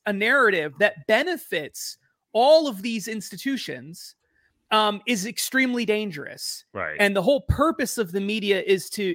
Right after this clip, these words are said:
Speaker 1: is to be a watchdog for the people against these powerful institutions.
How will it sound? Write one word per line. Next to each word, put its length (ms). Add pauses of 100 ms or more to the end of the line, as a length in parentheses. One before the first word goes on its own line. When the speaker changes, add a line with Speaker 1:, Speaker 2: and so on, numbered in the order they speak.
Speaker 1:
is 200
to 260 (440)
be 120
a 80
watchdog 800
for 300
the 100
people 800 (260)
against 460
these 180
powerful 540
institutions. 800